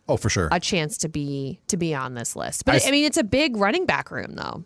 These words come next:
Speaker 1: That's the thing. It's, it's five on that list. You know, I think the idea is, is Ty Chandler somebody that you could potentially slide through to practice squad?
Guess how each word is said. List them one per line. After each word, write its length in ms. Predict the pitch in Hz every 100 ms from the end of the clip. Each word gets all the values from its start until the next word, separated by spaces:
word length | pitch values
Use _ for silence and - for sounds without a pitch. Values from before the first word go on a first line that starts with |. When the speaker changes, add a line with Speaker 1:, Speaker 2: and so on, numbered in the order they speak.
| -
Speaker 1:
That's 180 | 143 135
the 80 |
thing. 220 | 117 135 113
It's, 160 | 98
it's 200 | 151 117
five 380 | - 135 127 135
on 140 | 131
that 180 | 123 120
list. 400 | 107 113 107 -
You 80 | 113
know, 160 | 104 101
I 80 |
think 300 | 104 113 95
the 80 | 95
idea 500 | 101 98 101 98 104
is, 380 | 101 98 92 82 - - - _
is 140 | 110
Ty 200 | - 120
Chandler 400 | 104 117 101 101
somebody 320 | - 110 101 98
that 160 | 101
you 140 | 98 90
could 100 | 82
potentially 500 | 95 107 104 107 95
slide 420 | - 101 95 85
through 300 | - 101 92
to 200 | 90 107
practice 440 | - 107 98 104
squad? 500 | - 107 98 95 92